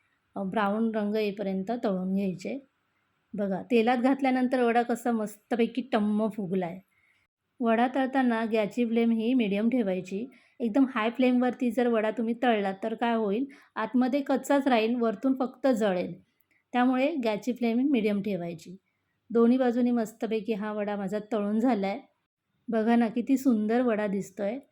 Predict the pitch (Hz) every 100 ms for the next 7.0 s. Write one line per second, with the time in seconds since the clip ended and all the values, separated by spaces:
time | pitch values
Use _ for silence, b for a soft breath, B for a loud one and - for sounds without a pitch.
0 | _ _ _ _ _ - 208 202 269 -
1 | - 208 214 214 - 277 277 262 269 269
2 | 208 208 214 240 208 170 - 190 185 -
3 | _ _ _ _ _ _ _ _ - 262
4 | 254 254 262 247 233 226 226 233 330 -
5 | 226 220 220 240 220 214 220 214 214 208
6 | 214 220 196 196 226 233 196 - 185